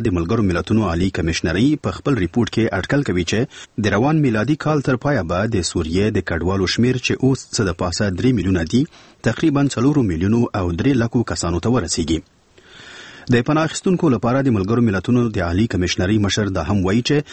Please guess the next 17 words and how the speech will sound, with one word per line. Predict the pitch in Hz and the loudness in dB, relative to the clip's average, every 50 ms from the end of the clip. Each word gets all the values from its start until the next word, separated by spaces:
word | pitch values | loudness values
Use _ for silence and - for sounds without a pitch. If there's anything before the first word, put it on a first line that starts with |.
| - - - - _ - - | -18 -20 -20 -14 _ -4 -2
کډوال | 101 110 110 123 127 127 127 - - 120 107 104 | 0 0 0 2 2 2 0 0 0 -2 0 0
د | 98 - - 123 | -2 0 0 0
تیرو | 120 117 117 123 - - 110 | 2 2 2 2 0 0 0
اویاو | 101 104 113 139 160 165 160 151 - - 107 | 0 2 2 2 4 4 2 2 0 0 0
کلونو | 127 143 147 139 135 - | 2 2 2 2 2 0
په | 104 92 87 85 | -2 -2 0 -2
نسبت | 85 - 85 87 85 - - _ _ _ _ - | -2 -2 -2 -4 -4 -4 -8 _ _ _ _ 0
اوس | 143 147 147 - 101 85 | 0 0 0 0 -2 -2
مهال | 80 90 85 78 71 - _ _ _ - | -2 -2 -2 -2 -4 -8 _ _ _ -2
تر | - 127 120 - - | -2 0 0 2 2
ټولو | 143 139 139 131 120 - - | 2 4 4 2 2 0 -4
سختو | - 156 - - - 156 151 - - - | -6 -6 -4 -2 0 0 0 0 -2 0
ستونزو | 165 170 139 104 90 - 87 | 0 0 0 0 -2 -2 -2
سره | 80 82 87 95 92 | -2 -2 -2 -2 -2
مخامخ | - 104 101 95 87 - 76 73 | -2 -2 -2 -2 -2 -4 -4 -4
دي. | - - - _ _ _ _ _ _ _ - - - - - - - - - - 147 | -6 -6 -10 _ _ _ _ _ _ _ -20 -20 -20 -20 -20 -18 -20 -14 -4 -2 0
انټونیو | 143 160 - 175 165 151 147 147 | 0 2 2 2 2 4 4 2